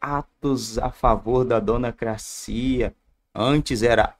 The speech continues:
atos golpistas, bolsonaristas, né? Mudaram aí tudo o ritmo. Por quê? Porque essa reportagem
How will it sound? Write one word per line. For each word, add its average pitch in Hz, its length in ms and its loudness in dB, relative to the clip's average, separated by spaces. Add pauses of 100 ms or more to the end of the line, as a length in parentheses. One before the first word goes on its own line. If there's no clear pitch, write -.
atos 131 720 -4
golpistas, 110 1300 -2
bolsonaristas, 120 1700 -2 (500)
né? 135 320 0 (120)
Mudaram 120 1040 2
aí 104 220 0
tudo 120 680 -4 (760)
o 110 120 -2 (100)
ritmo. 110 360 -6
Por 160 320 0
quê? 104 220 -6
Porque 120 240 -4
essa 123 180 -4
reportagem 123 880 -4